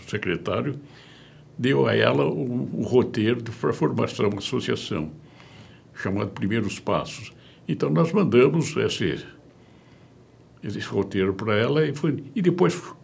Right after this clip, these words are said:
co-, começou, veio Porto, Porto Alegre, eh, Curitiba, Rio de Janeiro, Salvador, Belém do Pará.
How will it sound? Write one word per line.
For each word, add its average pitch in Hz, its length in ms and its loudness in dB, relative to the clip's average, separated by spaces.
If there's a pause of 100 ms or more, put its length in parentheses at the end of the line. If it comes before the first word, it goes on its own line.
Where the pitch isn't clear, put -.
co-, - 240 -6
começou, 160 460 0
veio 117 340 4
Porto, - 300 2
Porto 117 400 0
Alegre, 110 580 0 (880)
eh, 82 220 -8
Curitiba, 101 800 0
Rio 117 320 2
de 92 100 -2
Janeiro, 95 640 0
Salvador, 101 880 0 (580)
Belém 104 480 2
do 92 120 -2
Pará. 95 540 -2